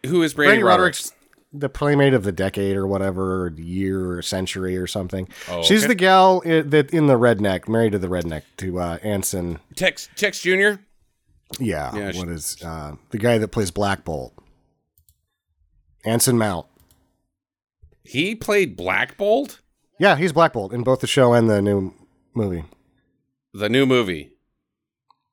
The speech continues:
Speaker 2: The, the, mm, Doctor Strange movie.
Speaker 1: And the show. There was a show called Black Bolt.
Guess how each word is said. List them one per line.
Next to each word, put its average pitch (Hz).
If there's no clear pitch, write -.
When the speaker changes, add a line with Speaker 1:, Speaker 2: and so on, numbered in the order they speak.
Speaker 2:
The, 135
the, 139
mm, 135
Doctor 135
Strange 143
movie. 131
Speaker 1:
And 123
the 113
show. 104
There 113
was 110
a 107
show 135
called 110
Black 110
Bolt. -